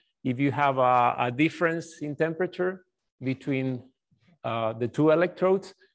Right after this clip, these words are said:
then there will also be, uh, a heat current. And we want to understand how that goes, say, in the case of one molecule. Uh, well, we have a bit more complications because, um,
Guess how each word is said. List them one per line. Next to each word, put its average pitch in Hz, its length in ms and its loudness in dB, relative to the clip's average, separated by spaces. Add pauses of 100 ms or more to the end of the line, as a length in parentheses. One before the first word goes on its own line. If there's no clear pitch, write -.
(120)
then 143 240 0
there 151 100 2
will 160 200 0
also 175 280 0
be, 147 400 -2 (160)
uh, 113 360 2 (140)
a 127 140 -8
heat 147 180 -8
current. 180 480 -2 (760)
And 123 440 0
we 139 80 0
want 139 260 -4
to 143 40 0
understand 127 580 -4
how 120 380 -2 (380)
that 120 500 2
goes, 131 300 4
say, 120 420 -4 (280)
in 117 200 -4
the 110 80 -6
case 135 320 -2
of 120 220 -4
one 127 180 2
molecule. 101 540 -4 (1000)
Uh, 135 540 4 (140)
well, 196 120 6
we 170 120 2
have 165 240 -2 (100)
a 131 80 -10
bit 135 340 -4
more 151 240 2
complications 151 760 0
because, 131 480 0
um, 123 340 2